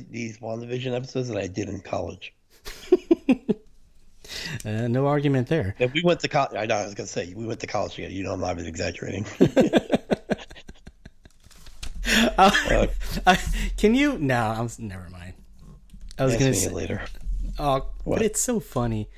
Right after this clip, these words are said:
Speaker 2: Your, your sign language final. <laughs> Okay.
Speaker 1: What was
Speaker 2: Uh,
Speaker 1: it? You gotta remember that. I don't remember it.
Speaker 2: uh, you told me that you never showed up to class.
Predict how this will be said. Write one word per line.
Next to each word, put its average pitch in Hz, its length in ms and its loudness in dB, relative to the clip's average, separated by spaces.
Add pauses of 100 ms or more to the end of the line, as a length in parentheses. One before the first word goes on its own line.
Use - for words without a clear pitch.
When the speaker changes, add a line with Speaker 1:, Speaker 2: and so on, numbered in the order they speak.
(280)
Speaker 2:
Your, 160 120 4
your 165 160 2
sign 160 320 2
language 156 340 0
final. 156 460 -2 (1000)
<laughs> - 40 4 (1800)
Okay. 127 280 -2 (840)
Speaker 1:
What 143 120 2
was 135 280 4
Speaker 2:
Uh, - 20 -6
Speaker 1:
it? 107 60 -4
You 117 60 0
gotta 117 160 2
remember 117 280 0 (300)
that. - 60 -8
I - 20 -4
don't - 200 -4
remember 101 420 -2
it. - 140 -4 (180)
Speaker 2:
uh, 135 380 2
you 123 200 -2
told 156 300 0
me 156 140 2
that 135 260 0
you 131 140 0
never 135 220 2
showed 139 220 0
up 131 100 -4
to - 80 -4
class. - 680 -8